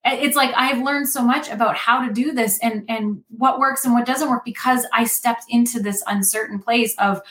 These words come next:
"Oh my gosh, I gotta go live and talk to people on a social media thing, and I have no idea what I'm doing." And now it's like just s-, second nature for me, right? So we have to step into uncertainty to learn those things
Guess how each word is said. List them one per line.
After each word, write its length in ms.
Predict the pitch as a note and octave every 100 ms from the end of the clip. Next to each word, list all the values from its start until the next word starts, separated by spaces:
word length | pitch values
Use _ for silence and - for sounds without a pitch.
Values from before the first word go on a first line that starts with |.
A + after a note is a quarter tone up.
| - _
"Oh 80 | A3
my 140 | A3 G#3+
gosh, 200 | A3+ -
I 80 | -
gotta 180 | G3+ G3
go 140 | F#3
live 300 | F3+ F#3+ G#3+
and 100 | F#3
talk 220 | - F#3
to 80 | -
people 400 | G#3+ G#3+ A3+ A3
on 140 | G3+ G3
a 80 | F3
social 320 | G3 G3 F#3
media 300 | F#3 G#3 A3
thing, 180 | A#3 A3
and 100 | F#3
I 60 |
have 100 | F#3
no 160 | F#3 F#3
idea 280 | F3+ F#3 F3+
what 120 | F3
I'm 140 | F3
doing." 400 | E3+ F3 F3 - _ _ _ _ _ _ G#3
And 100 | G#3+
now 280 | G#3+ A3
it's 160 | G#3+ -
like 180 | G#3 G3
just 240 | G3 - - - G#3
s-, 380 | G3+ G3+ G3 -
second 320 | G#3+ G#3+ F#3
nature 360 | G#3+ B3 F3+
for 180 | D#3+ D#3+
me, 180 | D#3 -
right? 360 | F#3+ A3 B3+ - _ _ _ _ -
So 240 | B3+ A#3+
we 160 | C4 A#3+
have 340 | - C#4 D4
to 80 | D4+
step 320 | - A#3+ -
into 240 | A#3 A#3+
uncertainty 800 | G#3+ G3+ B3+ A#3+ A#3+ - F3+ F3 - -
to 140 | B3
learn 520 | A3+ G#3 A#3+ C4 B3 G#3
those 260 | G#3+ G#3
things 280 | A3+ A3